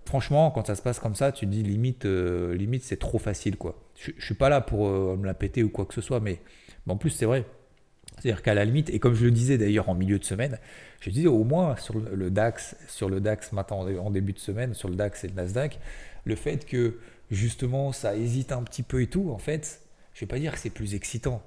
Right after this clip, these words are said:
je, <laughs> je vais dire, parce qu'on n'est pas là pour être excité, hein, par le marché, mais bien évidemment il y a plus de,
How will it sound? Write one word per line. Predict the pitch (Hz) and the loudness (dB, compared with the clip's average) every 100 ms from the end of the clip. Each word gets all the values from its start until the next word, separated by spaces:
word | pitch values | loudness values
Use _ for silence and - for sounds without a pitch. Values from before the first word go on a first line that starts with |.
| - - - - | -18 -20 -20 -16
je, | - | -4
<laughs> | |
je | - - 107 | 6 8 8
vais | 113 110 | 6 2
dire, | 131 | -2
parce | - - | -4 -4
qu'on | - 101 | -4 -4
n'est | 104 | -2
pas | - | 0
là | 113 | 0
pour | 120 92 | 2 -2
être | 95 101 | -2 -4
excité, | - - 110 | -6 -8 -6
hein, | 92 | -6
par | 92 95 | -6 -6
le | |
marché, | 98 - 151 151 - - - - - | -6 -6 -8 -8 -16 -20 -20 -20 -14
mais | 110 104 | -4 -2
bien | 101 113 | 0 0
évidemment | 120 127 139 | 2 2 2
il | 135 | 0
y | 104 | 0
a | |
plus | - 143 143 120 | -2 -2 0 2
de, | 113 104 | 2 0